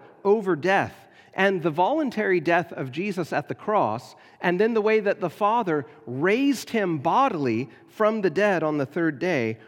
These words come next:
won that victory. Uh, he won a victory over death. Uh, the author of Hebrews explains it this way, again with reference to our slavery.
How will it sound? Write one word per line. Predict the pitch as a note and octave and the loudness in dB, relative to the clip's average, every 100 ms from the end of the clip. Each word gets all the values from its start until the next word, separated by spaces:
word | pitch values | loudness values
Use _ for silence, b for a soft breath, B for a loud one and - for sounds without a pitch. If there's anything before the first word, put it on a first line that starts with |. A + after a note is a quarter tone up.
| B | B
won | E3 F3+ D#3+ | 0 2 2
that | C#3+ C#3+ | 2 0
victory. | C3 D#3+ - B2 F2 - _ B B B | -2 -4 -4 -4 -6 -10 _ B B B
Uh, | C#3 B2 | 0 0
he | - A#3 | -2 -2
won | A#3 A3 | 0 0
a | F3 | 0
victory | G#3 A#3+ E3 C#3 C3+ - | -2 -2 -2 0 0 -2
over | D#3 C#3+ D3+ C#3+ B B B B | -2 0 -2 -4 B B B B
death. | A#2+ F3+ B2+ - - - b b b | -2 0 0 -4 -18 -20 b b b
Uh, | C3+ | -2
the | E3+ | 0
author | D#3+ G#3 G#3+ G3 | 2 0 0 -4
of | D3 | -4
Hebrews | - A3+ F3 C#3 A2 G2 | -6 -6 -2 -2 -2 -4
explains | - - - D#3 E3+ E3 D#3+ | -8 -8 -6 -2 0 0 -2
it | D3 C3 | -4 -2
this | G3+ - | -4 -2
way, | A#2+ G2+ | -4 -2
again | D3+ D3+ A3+ G#3+ B2 | -2 0 0 0 -2
with | B2+ D#3 | -4 -2
reference | D#3 F#3+ F3 - | -4 -2 -6 -6
to | - D#3 | -4 -2
our | D#3 | -2
slavery. | D#3 F3+ F#3+ C#3+ G#2+ | -4 -4 -2 -4 -8